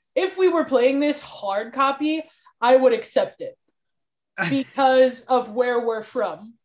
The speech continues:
Speaker 1: Like,
Speaker 2: Okay.
Speaker 1: because of the culture in our group. If the game doesn't accept it, nothing I can do. We need to write a strongly worded letter to B G A. However, <laughs> if this was you and me and our friends, I would accept it. Challenge
Speaker 2: Mm-hmm.
Speaker 1: word.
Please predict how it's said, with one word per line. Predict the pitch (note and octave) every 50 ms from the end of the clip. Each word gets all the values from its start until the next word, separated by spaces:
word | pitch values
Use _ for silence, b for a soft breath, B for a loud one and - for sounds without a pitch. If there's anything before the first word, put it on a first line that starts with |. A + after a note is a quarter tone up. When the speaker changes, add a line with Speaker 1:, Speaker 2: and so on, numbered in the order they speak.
| _ _ _ _ _ _ _ _ _ _ _ _ _ _ _ _
Speaker 1:
Like, | - B3 B3 A#3
Speaker 2:
Okay. | - C3+ B2+ C3
Speaker 1:
because | - B3 C4 B3+ B3 B3+
of | C4 C4 -
the | A#3+
culture | B3 - B3 A#3 A#3 - B3 A#3 A3
in | G#3+
our | G#3 G3+ G3+
group. | G3 G3 F#3+ F3 - - _ _ _ _ -
If | C4 C4
the | - D4+
game | B3 C#4+ C#4+ D#4 E4 D#4+
doesn't | E4 E4 D#4 E4
accept | D#4+ D#4 - - D#4 D#4 D#4 - D#4
it, | D#4 D4+ C#4 - - _ _ _ _ _ _ _ _ _ _ _ -
nothing | A#3+ C4+ C4+ C4 C4+ C#4 B3+
I | B3 A#3
can | A#3 - A#3 G#3+ G#3
do. | G#3 G3
We | F#3+ G#3
need | G#3+ A3 G#3+
to | A3
write | A3 G#3+ G#3 G#3 G3+ - - A3
a | A3+ A3
strongly | - - B3 A#3 A3+ A3+ A3 A3
worded | G#3 G3+ G#3 G3+ G#3 G3
letter | G3+ G3 F#3 F#3 F#3 F3+
to | - A3
B | F3+ F3+ F#3 F3+
G | D#3 E3 E3+ D#3+ D3+
A. | D3+ - - _ _ _ _ _ _ _ -
However, | - - D4 C#4+ D4+ D#4+ D#4 B3 A#3 G#3+ G3 F#3+ F#3+ F#3+ _ -
<laughs> |
if | A#3+ C4+ C4+ -
this | C4 D#4 - -
was | D4+ D#4 C#4+ G#3+
you | A3+ C4 D4+ D4
and | C#4+ C#4 C4+ C4+ C4
me | D4 D4+ D4+ D4+ D#4 C#4+ B3
and | A#3 A#3+ B3
our | C4 C#4 C#4+
friends, | C#4 - D4 C#4+ C#4+ C#4+ C#4+ C#4 - -
I | A3
would | G#3+ G#3 G3
accept | F#3+ F#3 - - - - -
it. | - - - _ _ _ _ _
Challenge | - - C#4+ C4+ C4+ C4 C4 C4 B3+ B3 -
Speaker 2:
Mm-hmm. | - G#3
Speaker 1:
word. | F3 - D#3 E3+